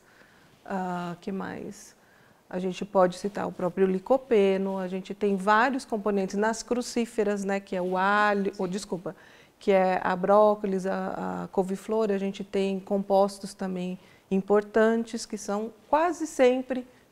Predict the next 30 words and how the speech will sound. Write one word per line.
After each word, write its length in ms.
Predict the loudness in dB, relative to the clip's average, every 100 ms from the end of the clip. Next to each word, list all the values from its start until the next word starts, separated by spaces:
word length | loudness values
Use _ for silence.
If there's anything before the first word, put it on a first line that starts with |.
| _
qual 140 | 8
a 80 | 8
função 420 | 6 -2 -2 -2
principal 540 | -2 -4 -4 -4 -2 -2
deles? 300 | -4 -8 -8
São 260 | -6 -4
antioxidantes. 920 | -4 -4 -6 -10 -10 -8 -8 -8 -12 -18 _ -20 -20 -20
Então, 200 | -2 0
são 180 | 2 0
aqueles 480 | 0 4 2 2 -4
que 220 | -8 -8
combatem 800 | -6 -6 2 4 2 0 -4 -4 -4
os 180 | -6 -2
radicais 500 | -4 -4 -4 -6 -4
livres 300 | -6 -8 -10
que 100 | -8
a 60 |
gente 200 | -8 -10
produz 540 | -2 0 0 0 0 0
naturalmente 720 | -4 -4 -6 -4 -6 -8 -8
no 120 | -8
nosso 340 | -8 -8 -6
organismo 580 | -6 -4 -6 -6 -6 -8 -14 _ _ -20 -20 -8
e 80 | -6
que 140 | -4 -4
também 480 | -2 0 2 2
são 240 | 0 -2 0
consequências 1160 | 2 2 2 -4 0 4 4 2 0 -2 -2
de 320 | -2 -2 -4 -6 _ _ -6
estresse, 920 | -6 -4 2 8 8 8 6 0 -10